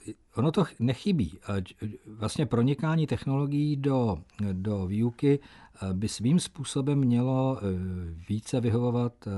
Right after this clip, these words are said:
chlapcům a, no, ono jim svým způsobem <laughs> i vyhovuje. Ale potíž je v tom, že učitelé jsou v tomhle pozadu. Ehm, prostě ta generace, mm,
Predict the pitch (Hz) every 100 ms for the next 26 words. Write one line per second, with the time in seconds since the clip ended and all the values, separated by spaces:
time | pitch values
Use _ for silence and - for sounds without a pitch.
0 | 98 98 95 - 120 123 117 107 104 -
1 | - - _ 90 87 127 156 147 135 135
2 | - - 110 - 127 110 117 110 76 -
3 | - - 95 95 107 127 - 131 - 123
4 | 131 117 139 101 87 76 - - 85 -
5 | 78 90 82 90 78 71 - - - 95
6 | 92 92 90 98 - 135 123 120 127 135
7 | - 147 120 - 95 98 95